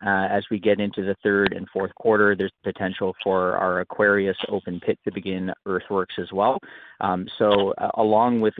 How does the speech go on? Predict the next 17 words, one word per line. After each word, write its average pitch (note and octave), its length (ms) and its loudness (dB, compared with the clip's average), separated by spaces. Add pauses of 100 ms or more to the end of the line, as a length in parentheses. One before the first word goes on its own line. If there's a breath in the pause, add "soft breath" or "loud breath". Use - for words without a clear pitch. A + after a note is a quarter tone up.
with G#2 240 0
grade G#2 280 0
improvement, A#2 720 -2
you'll, G2 200 0
you'll G2+ 140 -6
have G2 260 -2 (160)
capital G#2 340 -2
be F#2 160 -8 (140)
slightly G#2+ 300 -2
weighted G2 340 -2
towards F#2+ 400 -4
the - 120 -8
first A2 220 -2
half G#2 240 -2
of G#2 60 -6
the G2+ 80 -4
year, F#2+ 260 0